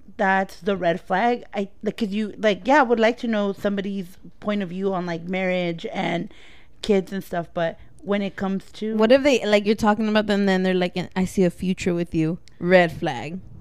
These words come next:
Speaker 1: Yeah,
Speaker 2: If you've only
Speaker 1: like
Speaker 2: been talking to a dude for, like, two weeks,
Speaker 1: Yeah.
Speaker 2: that's a fucking red flag. But going
Speaker 1: I
Speaker 2: back to the, if they're being too sweet,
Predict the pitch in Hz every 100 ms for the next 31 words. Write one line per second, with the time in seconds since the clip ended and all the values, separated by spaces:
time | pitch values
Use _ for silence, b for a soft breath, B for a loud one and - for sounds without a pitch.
0 | - 233 214 311 294 285 269 277 294 262
1 | 269 294 262 254 269 233 208 233 226 233
2 | 208 185 - 214 196 220 285 196 180 190
3 | 160 147 185 185 208 214 202 190 160 -
4 | - 62 196 B B B - 196 208 277
5 | 240 269 269 233 220 240 247 - 285 240
6 | 214 214 208 196 240 269 - 269 - 214
7 | 220 320